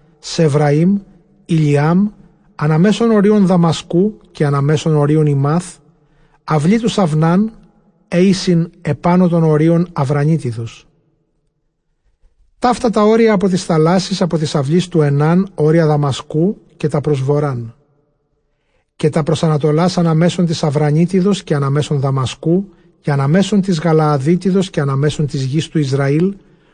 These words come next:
ο Ιορδάνης διορίζει επί την θάλασσαν την προς ανατολάς φοινικόνους.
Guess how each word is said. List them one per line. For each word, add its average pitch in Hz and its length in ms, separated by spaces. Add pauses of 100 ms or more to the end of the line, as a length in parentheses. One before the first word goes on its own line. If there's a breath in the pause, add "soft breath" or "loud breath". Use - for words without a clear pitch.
(260 soft breath)
ο 165 140
Ιορδάνης 190 560
διορίζει 214 440
επί 208 160
την 185 180
θάλασσαν 202 540
την 180 160
προς 170 200
ανατολάς 175 460
φοινικόνους. 151 800